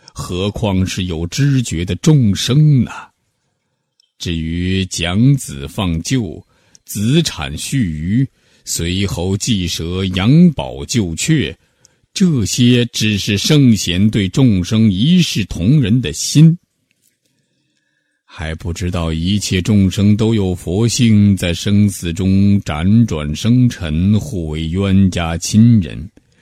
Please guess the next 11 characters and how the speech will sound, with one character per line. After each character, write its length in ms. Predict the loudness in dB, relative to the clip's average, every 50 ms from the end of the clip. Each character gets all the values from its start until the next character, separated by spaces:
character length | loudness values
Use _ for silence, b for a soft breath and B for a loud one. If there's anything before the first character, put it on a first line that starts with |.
| b b b b b
以 160 | -4 -4 -4
及 480 | -4 -4 -2 -2 0 2 2 2 2 2
将 380 | 0 -2 0 0 2 2 2
来 180 | 0 0 -4 -4
决 340 | -6 -4 -4 -2 0 -2 0
定 260 | 0 0 0 0 -2
成 420 | -2 -4 -4 -2 0 2 2 2 0
佛 280 | -2 -4 -4 -4 -4
的 120 | -4 -4 -6
道 320 | -6 -6 -6 -8 -8 -10
理。 180 | -12 -16 -18